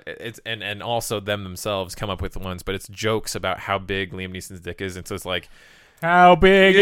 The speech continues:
Speaker 2: is it?"
Speaker 1: And then they're like, <laughs> "Big enough to wrap around the, the earth and do blah, blah, blah." And so they do this running joke, and it's a running gag section, kinda like the Chuck Norris jokes were for a long time. And they do that consistently. They do a bunch of segments that are also really helpful. They do, uh,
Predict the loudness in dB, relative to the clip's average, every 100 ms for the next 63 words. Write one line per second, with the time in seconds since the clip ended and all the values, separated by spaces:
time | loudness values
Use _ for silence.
0 | 8 6 8 8 8 6 2 2 4 6
1 | 6 4 2 -12 -20 -20 _ -6 2 2
2 | 4 2 4 4 4 0 -4 -6 0 0
3 | 2 2 2 -2 -2 0 2 0 0 -4
4 | -4 -4 -4 -4 -4 -4 -4 -2 -2 -2
5 | -6 -6 -4 -4 -4 -2 -2 -2 -4 -6
6 | -6 -8 -6 -4 -6 -8 -14 -8 -8 -6
7 | -10 -10 -10 -12 -12 -12 -12 -10 -10 -8
8 | -10 -12 -14 -14 -14 -10 -8 -6 -4 -4
9 | -8 -16 -12 -10 -12 -12 -12 -10 -8 -6
10 | -6 -6 -8 -10 -8 -10 -12 -10 -8 -6
11 | -8 -6 -10 -8 -8 -8 -8 -10 -8 -6
12 | -6 -6 -8 -6 -8